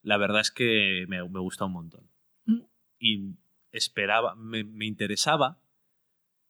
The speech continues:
Speaker 1: Digo, "Esto tiene pinta de que es de esas cosas que le gustan a Valen y tal, vamos a, vamos a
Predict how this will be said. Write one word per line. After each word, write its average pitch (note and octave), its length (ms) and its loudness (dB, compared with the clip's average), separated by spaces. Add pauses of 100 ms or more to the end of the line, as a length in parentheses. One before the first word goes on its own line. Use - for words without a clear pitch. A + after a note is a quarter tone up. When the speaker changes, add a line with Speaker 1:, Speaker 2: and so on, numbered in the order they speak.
Speaker 1:
Digo, A2 220 -2
"Esto A#3 720 2
tiene F3+ 240 6
pinta D#3 360 6
de C#3 120 0
que C#3 80 4
es B2+ 60 4
de C3 60 -2
esas B2 120 0
cosas B2 260 -4
que A2+ 100 -6
le G#2 100 4
gustan G2+ 920 2
a F#2 80 0
Valen G2 460 2
y F#2 80 -6
tal, G2 340 4
vamos F#2+ 260 -2
a, F2 40 -2 (140)
vamos F#2 340 -2
a F2 380 2